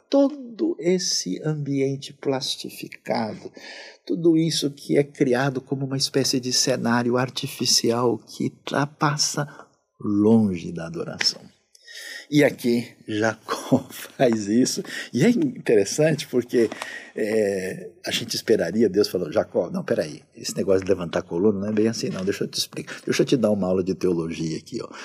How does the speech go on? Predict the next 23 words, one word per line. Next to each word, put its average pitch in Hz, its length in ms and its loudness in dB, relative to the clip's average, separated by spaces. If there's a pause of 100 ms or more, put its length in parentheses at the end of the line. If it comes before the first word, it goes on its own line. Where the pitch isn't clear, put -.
(140)
Ó, 110 180 4
esse 151 300 4
negócio, 113 360 2
como 180 180 2
assim 98 520 0
Betel 98 380 2
é 95 40 2
a - 40 -4
casa 95 260 -2
de 90 140 -2
Deus? 80 340 -8
Olha, 90 200 0
eu 92 120 -2
falei 117 480 2
que - 200 -10
ia 101 100 0
abençoar 101 720 -2
lá 131 280 -2
<laughs> - 0 -
na 226 100 6
região 107 500 0
de 104 240 -4
Jerusalém. 117 760 2